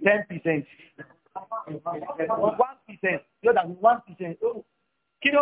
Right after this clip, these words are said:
wà wá? Hopelessness yóò fẹ́ wá. Ó kà sí. Ntí hope máa ń bí.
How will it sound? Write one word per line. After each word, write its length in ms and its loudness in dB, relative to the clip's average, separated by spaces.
wà 160 4
wá? 100 0
Hopelessness 520 4
yóò 80 -4
fẹ́ 120 -2
wá. 100 0
Ó 100 -6
kà 220 2
sí. 100 0
Ntí 280 6
hope 460 2
máa 140 0
ń 60 -4
bí. 180 -8